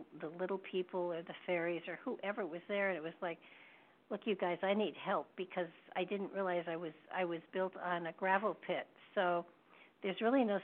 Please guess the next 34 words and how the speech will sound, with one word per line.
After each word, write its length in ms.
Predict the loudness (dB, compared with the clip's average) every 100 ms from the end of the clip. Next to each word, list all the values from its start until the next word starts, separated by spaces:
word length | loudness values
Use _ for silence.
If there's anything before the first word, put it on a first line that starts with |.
| 2
soil 280 | 4 4 2
here, 180 | 0 0
but 200 | -2 -4
that 160 | -4 0
doesn't 280 | 0 2
mean 180 | 0 0
we 140 | -2 -4
still 120 | -6 -4
can't 200 | -4 -4
have 180 | -6 -6
a 40 |
great 320 | -4 -4 -4 0
garden. 340 | 2 2 -2 -10 -18 -20 -20 -18 0
And, 520 | 4 6 6 4 0 -6 -12 -10 4
um, 420 | 8 8 8 4 4
I, 320 | 6 6 2 -2
I 220 | 4 4 4 6
talked, 340 | 6 6 -2
uh, 120 | -4 2
people 240 | 4 4 4
thought 180 | 8 8
I 100 | 8
was 120 | 4 -2 2
crazy, 340 | 4 4 2
but 160 | 0 2
I 140 | 4
was 160 | 2 -2 -4 4
constantly 540 | 4 4 0 -2 -2 0
talking 380 | 2 2 0 -4
to 60 | -6
the 140 | -6 -2
plants 320 | 4 6 4 0
and 140 | -10 -2
talking 380 | -2 -2 -4